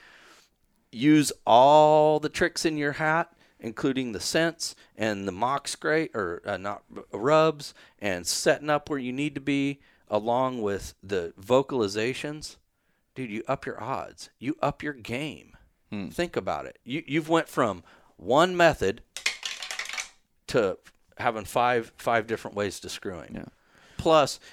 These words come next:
Speaker 1: if you're using a partner and you're doing like we just showed, now you've even given yourself another advantage, right? Because once he's tagged out, it's your turn, or whoever flips the coin. I don't know how y'all do it. I mean,
Speaker 2: Well,
Speaker 1: we
Speaker 2: just
Speaker 1: don't
Speaker 2: imagine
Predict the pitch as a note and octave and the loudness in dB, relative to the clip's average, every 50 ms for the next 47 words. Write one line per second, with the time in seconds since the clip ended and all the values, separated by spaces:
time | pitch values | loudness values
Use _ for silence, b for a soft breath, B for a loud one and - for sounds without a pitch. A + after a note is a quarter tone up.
0 | B B G#2+ - B2+ A2 A2 A#2 B2 A2+ A#2 A2+ F#2+ - - - B2+ B2+ A2 F#2 | B B -8 -6 -6 -4 -2 0 0 -2 -2 -6 -8 -8 -2 0 0 0 0 -2
1 | G2+ G2 F2+ F2+ F2+ F2 G2 G#2+ G2 F#2+ F#2+ F#2 F2+ - - F#2+ F2 F#2 F2 - | -8 -10 -8 -10 -10 -6 -4 -4 -4 -4 -6 -6 -8 -8 -8 -12 -10 -8 -8 -8
2 | - - - A2 G#2 F#2+ F2 E2 D#2+ b b b b b b b - F2 F#2 F2 | -6 -4 -2 -2 -2 -2 -4 -8 -10 b b b b b b b -12 -8 -6 -4
3 | F2 F2 F2 E2+ E2+ F2+ F2 E2+ F2 E2 E2 E2 F#2 A2 G2 F2+ E2+ F2 E2+ E2 | -4 -6 -6 -8 -10 -10 -10 -10 -10 -12 -16 -14 -8 -6 -6 -6 -6 -8 -12 -12
4 | D#2 - - F#2+ F2+ - - F2+ E2 F2 F2+ F2+ E2+ D#2+ D#2+ D2+ D#2+ F#2+ F#2 F#2+ | -10 -6 -4 -4 -4 -6 -8 -10 -8 -8 -8 -8 -8 -10 -10 -10 -10 -10 -10 -10
5 | F#2 F2+ D2 B1+ - - F2+ E2 E2 E2+ E2+ - - F2+ - - F#2+ F2 E2+ D#2 | -10 -10 -14 -16 -14 -10 -6 -6 -6 -6 -8 -10 -14 -14 -8 -8 -6 -6 -6 -10
6 | - B B B B B B B B B B _ - D#2 D#2+ E2+ E2+ - - A2+ | -12 B B B B B B B B B B _ -16 -12 -12 -12 -12 -8 -8 -8
7 | B2+ - - - F#2+ F2+ E2+ D#2+ E2 E2+ F#2 G2 F#2+ F2+ - - B2+ C3 - - | -8 -8 -6 -4 -4 -4 -4 -4 -4 -4 -4 -4 -6 -10 -8 -8 -8 -8 -8 -10
8 | G2 D#2+ D2 C#2+ C#2+ D2 D2 G#2+ A#2 A2+ A#2 B2 B2 A2 G#2 F#2+ F#2+ F#2 - - | -12 -12 -12 -12 -10 -8 -2 0 2 4 4 2 2 0 -2 -6 -6 -8 -12 -8
9 | - B2 A2+ G#2 - - - G2 - - G#2 F#2 G2+ A2 A#2+ G2+ E2+ D#2+ F2 E2 | -2 -2 -2 -2 -2 -8 -12 -12 -8 -8 -6 -4 -2 -2 -2 -2 -4 -4 -4 -4
10 | D#2+ D#2 D2+ D2+ C#2+ D#2 D2+ D2+ D#2 D#2+ - _ - - E2+ E2 D#2+ D#2+ D#2+ D2+ | -4 -4 -6 -6 -6 -8 -8 -8 -8 -8 -10 _ -20 -18 -16 -14 -14 -14 -12 -4
11 | - B2 - - G#2 G#2 A#2 A#2+ B2 B2 | -2 0 2 2 2 2 4 4 4 4